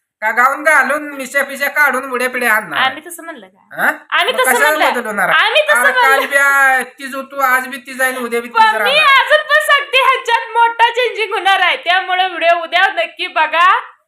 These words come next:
Speaker 2: आज काय नाही, आज तुम्हाला
Speaker 1: जाऊ द्या
Speaker 2: फक्त
Speaker 1: मित्रांनो,
Speaker 2: संदेश
Speaker 1: चेंजिंग
Speaker 2: देते.
Speaker 1: व्हायला तेव्हा उद्या कविता ताईनं तुमच्या मस्तपैकी गुलाबजामुन बनवले तर शंभर दीडशे गुलाबजामुन आहेत तर नक्की
Speaker 2: या
Speaker 1: खायला
Speaker 2: खायला
Speaker 1: या.
Speaker 2: या, सगळी खायला या.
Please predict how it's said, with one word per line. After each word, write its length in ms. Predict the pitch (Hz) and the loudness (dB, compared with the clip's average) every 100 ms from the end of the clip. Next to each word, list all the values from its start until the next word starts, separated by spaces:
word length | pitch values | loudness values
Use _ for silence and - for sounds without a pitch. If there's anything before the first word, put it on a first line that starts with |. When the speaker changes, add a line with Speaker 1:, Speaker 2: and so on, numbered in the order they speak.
| - | -2
Speaker 2:
आज 260 | 226 269 - | 0 0 0
काय 220 | 320 339 | 0 2
नाही, 160 | 370 | 4
आज 360 | 339 330 392 392 | 4 4 2 -4
तुम्हाला 280 | 415 392 453 | -2 0 0
Speaker 1:
जाऊ 100 | 480 | 0
द्या 120 | - | 0
Speaker 2:
फक्त 100 | - | 0
Speaker 1:
मित्रांनो, 320 | - 494 554 | 0 0 2
Speaker 2:
संदेश 340 | 466 605 494 - | 2 2 0 0
Speaker 1:
चेंजिंग 340 | 427 - 349 | -4 0 0
Speaker 2:
देते. 60 | 294 | 2
Speaker 1:
व्हायला 240 | 277 277 | 2 0
तेव्हा 300 | 277 285 277 | -2 -4 -2
उद्या 300 | 269 254 277 | -4 -4 -4
कविता 340 | 277 269 269 | -4 -4 -4
ताईनं 300 | 254 262 262 | -4 -4 -6
तुमच्या 420 | 254 262 - 254 254 | -10 -14 -8 -4 -4
मस्तपैकी 680 | 226 247 240 247 254 247 | -4 -8 -8 -10 -10 -10
गुलाबजामुन 600 | 247 240 240 240 240 240 | -14 -8 -6 -6 -8 -8
बनवले 420 | 240 233 240 240 233 | -10 -10 -10 -8 -8
तर 280 | - 254 247 _ _ _ | -8 -10 -10 _ _ _
शंभर 400 | - 262 240 247 | -10 -8 -6 -6
दीडशे 280 | 247 240 254 | -8 -12 -14
गुलाबजामुन 680 | 247 240 240 254 240 233 | -8 -6 -6 -6 -8 -8
आहेत 120 | 233 220 | -12 -14
तर 40 | |
नक्की 280 | 233 233 262 | -14 -12 -4
Speaker 2:
या 80 | 370 | -2
Speaker 1:
खायला 260 | 440 480 508 | 0 0 0
Speaker 2:
खायला 300 | 403 370 320 | 0 0 -2
Speaker 1:
या. 60 | |
Speaker 2:
या, 140 | 254 185 - _ _ | -4 -6 -14 _ _
सगळी 520 | 415 415 427 480 571 | -2 -2 0 0 0
खायला 480 | 508 466 453 427 | 2 2 2 0
या. 80 | 381 | 0